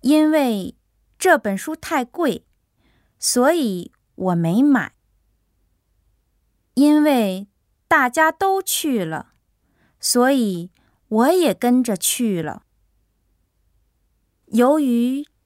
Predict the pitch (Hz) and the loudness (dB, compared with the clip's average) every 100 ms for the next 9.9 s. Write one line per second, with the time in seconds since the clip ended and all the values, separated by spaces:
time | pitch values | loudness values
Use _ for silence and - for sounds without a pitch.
0 | - 392 339 226 - 285 262 202 185 - | -4 2 2 2 -2 -4 -2 -4 -6 -4
1 | 208 269 247 170 160 196 - 254 160 - | 0 0 0 -2 -2 -2 -2 -2 -4 -10
2 | _ _ _ _ _ _ - - 311 330 | _ _ _ _ _ _ -6 2 2 2
3 | 247 180 - _ _ - - 302 233 180 | -2 -6 -10 _ _ -4 -2 0 -2 -2
4 | 233 214 175 156 165 - 262 269 262 240 | -2 -2 -6 -6 -6 0 2 2 0 -2
5 | 185 170 - - 196 151 _ _ _ _ | -6 -8 -8 -2 -2 -4 _ _ _ _
6 | _ _ _ _ _ _ _ _ _ _ | _ _ _ _ _ _ _ _ _ _
7 | _ _ _ _ _ _ _ - 294 349 | _ _ _ _ _ _ _ -6 0 2
8 | 254 226 - 330 330 330 _ _ _ - | 2 -2 0 0 0 -2 _ _ _ -8
9 | 202 226 196 - 175 180 226 202 147 | -2 -2 -2 -4 -6 -2 -2 -2 -4